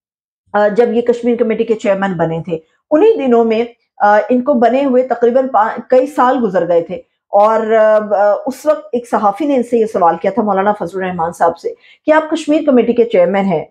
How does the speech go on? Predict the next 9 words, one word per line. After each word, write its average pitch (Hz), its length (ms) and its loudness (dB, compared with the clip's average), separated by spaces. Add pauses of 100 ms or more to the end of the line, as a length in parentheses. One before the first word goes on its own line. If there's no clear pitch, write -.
मगर 214 260 2
इसके 247 320 -4
बावजूद 202 480 0 (100)
आपने 240 480 0 (280)
पूरे 381 220 0
साल 226 300 0
में 240 100 0
सिर्फ 311 220 -4 (140)
आठ 269 280 2